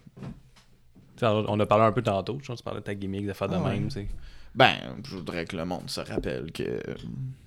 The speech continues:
Speaker 2: je me donne vraiment quand que je lutte, là, puis, tu sais, autant, euh,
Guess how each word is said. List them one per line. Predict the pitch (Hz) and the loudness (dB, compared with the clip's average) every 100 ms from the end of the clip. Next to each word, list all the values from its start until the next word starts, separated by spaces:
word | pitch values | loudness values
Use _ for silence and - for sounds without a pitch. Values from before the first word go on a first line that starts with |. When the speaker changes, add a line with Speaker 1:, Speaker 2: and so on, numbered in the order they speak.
| - - | -10 -8
Speaker 2:
je | - | -4
me | 73 | -2
donne | 80 92 90 | 0 2 0
vraiment | 92 95 92 92 85 113 104 104 | -2 -2 0 2 2 -2 -4 -4
quand | 95 92 | -4 -2
que | 80 78 | -2 -2
je | 98 98 | -4 -2
lutte, | 92 90 80 98 | 0 0 -2 -4
là, | 104 104 | -2 -4
puis, | - 92 78 76 73 | -4 -4 -2 -2 -4
tu | - | 0
sais, | 95 | 2
autant, | 87 85 - 92 90 87 | 2 0 -2 -2 0 -2
euh, | 90 82 | -2 -4